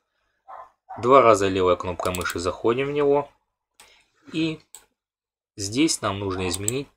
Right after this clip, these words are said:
только один параметр. Ноль нужно заменить на единицу. Тем самым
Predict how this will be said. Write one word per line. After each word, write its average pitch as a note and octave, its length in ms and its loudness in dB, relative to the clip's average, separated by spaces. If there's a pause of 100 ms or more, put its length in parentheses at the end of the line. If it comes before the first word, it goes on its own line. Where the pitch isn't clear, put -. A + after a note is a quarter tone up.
(100)
только B2+ 360 4
один G#2 280 -4
параметр. F#2 680 2 (1200)
Ноль C#3+ 420 2 (800)
нужно B2+ 280 0
заменить G2+ 500 -4
на A2 40 -6
единицу. G#2+ 680 -6 (380)
Тем G#2+ 180 -8
самым E3 460 4